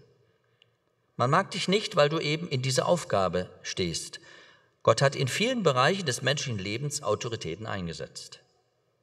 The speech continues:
Und nun gilt das Auge in der Bibel auch als Spiegel der Seele. Wir sehen Menschen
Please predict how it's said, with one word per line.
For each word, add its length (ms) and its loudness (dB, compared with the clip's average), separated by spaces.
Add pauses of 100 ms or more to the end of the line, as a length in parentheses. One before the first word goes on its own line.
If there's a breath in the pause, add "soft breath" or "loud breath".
(1400)
Und 140 -4
nun 260 0
gilt 180 -8
das 240 -4
Auge 320 2
in 140 -8
der 120 0
Bibel 500 -6
auch 180 -2
als 220 -6
Spiegel 460 -6
der 140 0
Seele. 540 -4 (1300 soft breath)
Wir 160 2
sehen 400 2
Menschen 560 2